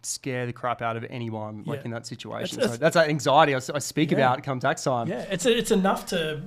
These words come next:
Speaker 2: you know, turn you away from wanting to be a business owner, I think.
Speaker 1: Yeah, and I think there's so much, so much exciting things that you, you go out, you, you become a great,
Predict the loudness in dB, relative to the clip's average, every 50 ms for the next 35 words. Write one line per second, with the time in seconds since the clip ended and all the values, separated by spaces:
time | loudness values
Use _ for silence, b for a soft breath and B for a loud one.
0 | -12 -12 -12 -10 -8 -6 -6 -4 -6 -6 -8 -10 -8 -2 0 2 2 2 2 0
1 | -2 -4 -4 -4 -4 -4 -4 -4 -2 -2 -4 -4 -8 -8 -6 -4 0 0 2 2
2 | 2 0 0 -2 -4 -4 -4 -6 -6 -6 -6 -6 -6 -6 -6 -8 -10 -10 -10 -12
3 | -12 -12 -10 -6 -2 -2 -2 -2 -2 -6 _ -4 -4 -2 -2 -2 -4 -4 -2 -2
4 | 0 2 2 0 0 -2 -6 -8 _ -10 -10 -6 -2 0 0 2 0 0 -2 -2
5 | -2 -2 -2 -2 0 0 0 0 0 0 -2 -4 -4 -6 -8 -8 -6 -4 -4 -4
6 | -4 -6 -8 -10 -10 -12 -12 -10 -10 -10 -10 -8 -8 -6 -4 -4 -4 -4 -4 -6
7 | -6 -8 -8 -8 -10 -10 -10 -10 -10 -10 -10 -12 -12 -14 -10 -4 -4 -2 -2 -4